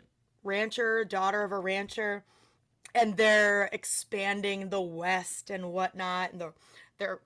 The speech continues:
cattle ranges and all of that. And she's trying to integrate Hereford cows to the United States, which just sounds so nerdy, but it reminds me so much of the hippo thing, of, like, Herefords are not,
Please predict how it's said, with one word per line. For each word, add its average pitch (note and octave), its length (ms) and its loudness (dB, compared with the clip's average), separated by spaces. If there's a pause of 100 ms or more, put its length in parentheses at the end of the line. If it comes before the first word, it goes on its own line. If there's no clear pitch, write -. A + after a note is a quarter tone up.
cattle F#3+ 480 2
ranges F#3 560 -2
and F3+ 100 -4
all F3 220 0
of E3 80 -4
that. F3+ 240 2
And F#3 80 -12
she's F#3 180 -10
trying G#3 340 -4
to G3 280 -4
integrate F#3+ 640 -2 (600)
Hereford A#3+ 640 2
cows F3 880 -2 (500)
to D4+ 240 -2
the A#3+ 80 -6
United F#3+ 480 -2
States, - 400 -8 (220)
which A#3+ 140 -8
just D#4 140 -2
sounds D4 260 2
so C4+ 520 4
nerdy, G3 760 -2 (600)
but B3 260 2
it B3 160 4
reminds A#3+ 480 0
me A#3 100 -2
so A3+ 200 -4
much G3+ 200 -6
of F#3+ 100 -8
the F3+ 80 -4
hippo F#3 340 -2
thing, - 420 -8
of, G#3 180 -2
like, G3 360 0 (800)
Herefords C4 560 2
are G#3+ 200 2
not, G3 540 2